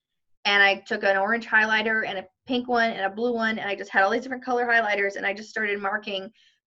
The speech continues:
things that he said were essential, non-essential, and, you know, things that were, I needed to use to actually perform my service versus things that they were just there, like,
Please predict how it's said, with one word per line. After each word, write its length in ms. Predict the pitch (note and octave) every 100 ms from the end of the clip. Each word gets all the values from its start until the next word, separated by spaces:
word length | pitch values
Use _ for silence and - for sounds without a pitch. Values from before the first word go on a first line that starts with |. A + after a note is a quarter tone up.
| _
things 260 | B3 A#3+ A3+
that 120 | A3
he 120 | A#3+
said 320 | A#3 G#3+ G#3
were 240 | G#3 F#3 F#3
essential, 460 | - F#4 E4+ D4
non-essential, 960 | B3+ B3 A#3+ B3 A#3 A#3+ A3 A3 A3+ B3 -
and, 160 | A3 A3
you 80 | G#3
know, 120 | F#3+
things 160 | C4+ B3+
that 100 | A#3
were, 220 | G#3 G3+ - _ _ G#3
I 40 |
needed 260 | A#3 B3+ G#3
to 160 | G#3 G#3+
use 400 | G#3 A#3+ C4 B3 -
to 80 |
actually 240 | G#3+ G#3 -
perform 400 | - - A#3 A3+
my 120 | F3+
service 600 | - B3 B3+ C4+ B3+ _ _ _
versus 320 | G#3+ - A3+
things 260 | - G#3+ G#3
that 140 | G3+ -
they 100 | G3
were 140 | F#3
just 180 | F3+ - F#3+
there, 460 | F3+ F#3 G3+ B3 - _ _ G3+
like, 200 | F#3